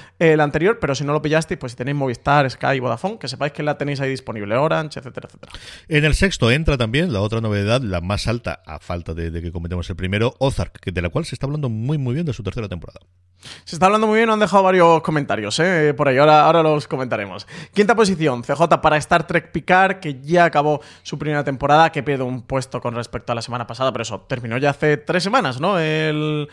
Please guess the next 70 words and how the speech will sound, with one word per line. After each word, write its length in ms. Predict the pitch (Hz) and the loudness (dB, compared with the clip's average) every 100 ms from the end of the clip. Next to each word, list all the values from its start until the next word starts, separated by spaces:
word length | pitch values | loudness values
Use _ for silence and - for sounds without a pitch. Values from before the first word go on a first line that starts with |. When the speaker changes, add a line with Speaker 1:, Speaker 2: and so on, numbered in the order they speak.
| - _ | -18 _
Speaker 1:
la 300 | 151 147 139 | 2 2 2
temporada, 320 | 143 147 165 | -2 2 2
y 40 | |
fíjate, 300 | 175 151 135 | 2 0 -2
Speaker 2:
Sí. 60 | 107 - | -4 -8
Speaker 1:
aún 160 | 127 | -6
así, 240 | 120 170 190 | -4 -4 -4
sigue 200 | - 180 | -4 -2
todavía 200 | 180 165 | 0 0
por 100 | 139 | -2
aquí, 120 | 120 | -4
por 120 | 104 | -8
nuestro 280 | 117 110 123 | -8 -8 -6
Power 200 | 117 110 | -4 -6
Rankings. 440 | 90 - 73 - - | -8 -12 -18 -20 0
Speaker 2:
Sí, 120 | - | 2
yo 60 | 123 | 2
creo 20 | |
que 60 | 113 | 0
es 60 | |
una 100 | 113 | -2
serie 160 | 104 107 | -4 -2
en 80 | 104 | -2
la 60 | |
que 80 | 98 | -2
la 100 | 98 | -2
gente 240 | - 101 95 | -2 -4 -4
se 80 | |
está 100 | 95 | -4
acercando 380 | 104 95 95 90 | -6 -4 -4 -4
mucho 360 | 90 92 92 90 | -4 -4 -6 -4
durante, 460 | 87 80 87 85 | -6 -6 -6 -6
durante 340 | 82 87 82 90 | -6 -6 -6 -8
estas, 540 | 82 90 85 87 85 - | -6 -6 -4 -6 -8 -12
eh, 340 | 90 87 85 82 | -10 -8 -10 -8
circunstancias 520 | 90 95 92 85 87 | -8 -6 -6 -6 -6
para, 300 | - 82 82 | -4 -4 -6
para 220 | - 87 | -6 -6
retomarle, 420 | 82 80 80 80 | -6 -8 -8 -8
para 160 | 80 80 | -6 -6
ver 140 | 80 | -8
la 60 | 80 | -8
primera 220 | 78 82 | -8 -8
temporada 280 | 80 76 82 | -8 -6 -6
completa. 420 | 78 82 82 80 - - - - _ _ _ | -8 -10 -10 -12 -14 -14 -14 -20 _ _ _
Speaker 1:
Serie 200 | - 202 | 0 2
muy 100 | 208 | 4
guay, 300 | 185 190 160 | 6 6 4
¿eh? 60 | 170 | 2
También 320 | 180 175 170 | 2 2 0
para 160 | 156 147 | 2 2
ver 120 | 147 | 4
ahora 200 | 143 139 | 4 4
con 160 | 135 131 | 0 -2
esto 180 | 127 | -2
del 100 | 135 | -4
coronavirus, 520 | 123 123 117 101 104 139 | -2 -4 -4 -4 -6 -2
¿eh? 540 | 147 147 139 135 131 | 0 0 2 2 0
Speaker 2:
Sí. 40 | |
Speaker 1:
C 60 | 131 | 0
J, 100 | 135 165 | 0 0
pero 80 | 147 | 0
también 300 | 147 165 175 | 0 0 -4
sirve 240 | 170 180 | -2 0
un 60 | 175 | 2
poquito 320 | 170 156 156 | 0 2 4
para 340 | 151 151 147 | 4 4 4
evadirte 480 | 147 143 175 185 254 | 2 0 0 2 2
y 100 | 180 | 2
además 340 | 165 156 175 | 2 4 2